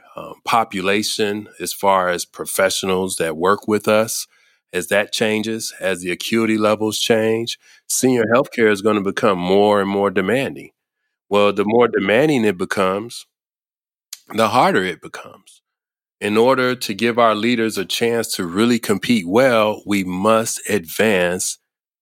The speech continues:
their skill set. A plumber who was working,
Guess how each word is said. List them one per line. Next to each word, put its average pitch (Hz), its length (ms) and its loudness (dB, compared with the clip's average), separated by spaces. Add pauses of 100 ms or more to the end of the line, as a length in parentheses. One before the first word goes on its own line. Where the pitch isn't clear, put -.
(120)
their 107 140 2
skill 156 260 -2
set. - 300 -6 (1080)
A 107 80 2
plumber 139 600 2
who 120 280 -4
was 101 160 -6
working, 110 760 -2